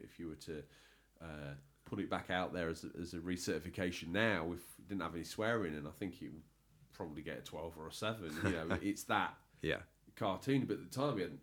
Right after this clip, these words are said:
Speaker 1: seen anything like that, and some of the F M V sequences where it's like the,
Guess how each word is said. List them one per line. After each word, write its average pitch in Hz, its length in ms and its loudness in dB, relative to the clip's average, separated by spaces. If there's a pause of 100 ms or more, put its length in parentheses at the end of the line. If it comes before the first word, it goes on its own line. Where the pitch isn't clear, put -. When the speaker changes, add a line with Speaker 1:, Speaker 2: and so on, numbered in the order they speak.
(180)
Speaker 1:
seen 87 280 -6
anything 104 400 -2
like 101 260 2
that, 110 260 0
and - 120 -10
some 90 220 -6
of 82 40 -6
the 90 120 -2
F 87 160 -6
M 85 160 -8
V 90 160 -4
sequences 90 840 -8
where 80 240 -4
it's - 200 -10
like 71 180 -4
the, 78 200 -4